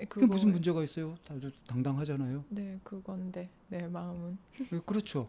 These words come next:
Speaker 2: 네.
Speaker 1: 네. 이렇게 표현하시면 되죠, 뭐.
Speaker 2: 네.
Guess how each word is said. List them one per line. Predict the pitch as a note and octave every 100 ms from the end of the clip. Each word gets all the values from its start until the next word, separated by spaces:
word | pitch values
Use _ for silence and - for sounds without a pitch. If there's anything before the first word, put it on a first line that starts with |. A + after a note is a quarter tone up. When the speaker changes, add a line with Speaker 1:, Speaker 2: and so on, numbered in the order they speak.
| -
Speaker 2:
네. | F#3+ F3+
Speaker 1:
네. | A#2+ G#2+ - - -
이렇게 | A3+ -
표현하시면 | - A#3 G#3+ G#3+
되죠, | F3 A2 D3+
뭐. | A2 G#2 F#2
Speaker 2:
네. | F#3+ F#3